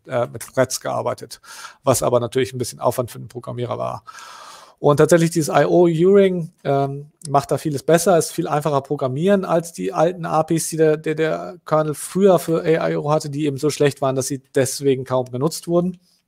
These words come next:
Und, äh, dieses neue api hat da viel, äh, viel verbessert und, äh, das bringt Linux tatsächlich vorwärts und das ist tatsächlich auch wichtig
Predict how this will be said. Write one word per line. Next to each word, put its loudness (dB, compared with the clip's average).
Und, 0
äh, 4
dieses -2
neue 4
api 2
hat 2
da 2
viel, 0
äh, 2
viel -10
verbessert 2
und, -6
äh, 2
das -2
bringt -2
Linux -2
tatsächlich -2
vorwärts 4
und -6
das -2
ist -4
tatsächlich 2
auch -4
wichtig -2